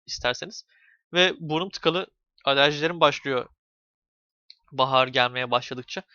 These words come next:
E, o yüzden hani sesimden rahatsız oluyorsanız kusura bakmayın.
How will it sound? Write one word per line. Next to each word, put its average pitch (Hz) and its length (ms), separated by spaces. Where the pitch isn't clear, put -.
E, 131 120
o 139 160
yüzden 139 320
hani 139 240
sesimden 139 460
rahatsız 139 320
oluyorsanız 139 520
kusura 135 340
bakmayın. 139 460